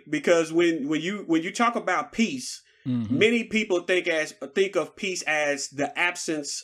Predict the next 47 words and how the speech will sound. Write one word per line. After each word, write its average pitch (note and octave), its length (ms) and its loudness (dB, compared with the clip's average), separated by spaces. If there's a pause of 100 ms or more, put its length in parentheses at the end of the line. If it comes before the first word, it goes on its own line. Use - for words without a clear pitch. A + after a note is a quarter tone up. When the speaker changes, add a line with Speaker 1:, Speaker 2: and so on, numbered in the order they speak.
Speaker 1:
of C#3+ 380 0
conflict E3+ 640 -2
altogether. C#3+ 580 0
There's C#3+ 140 0
no E3+ 180 0
conflict, D3+ 640 -2 (320)
but D#3 140 -2
that C#3+ 240 -2
biblical F#3 460 2
peace, E3 520 -6
right? C#3+ 380 -2 (240)
And G#3 380 4
joy, D3 680 0
right? C#3+ 220 0
You've F3 180 -6
talked E3+ 260 -2
about D#3 260 0
a D3 40 -2
lot D#3+ 240 0
of D#3 80 -6
that D3+ 260 0
recently D3+ 600 -2
in, C#3+ 100 0
in C#3 220 0
your C#3+ 120 0
sermon F3 380 -2
series, C#3 460 -4 (600)
but E3 300 0 (400)
just G#3 200 -2
think G#3 180 0
about E3 340 0
that C#3 300 -4
peace F#3 520 -6
that C#3 320 -4
you F3+ 140 -6
can C3+ 280 0
get E3+ 300 2
in D#3 220 -2
the C3 100 0
midst C#3 640 2
of, C3 640 -2
right, C3 360 -2
the B2+ 80 -8
conflict C#3+ 560 -4
that's C3+ 160 -2
going C3+ 300 -2
on. B2 200 -2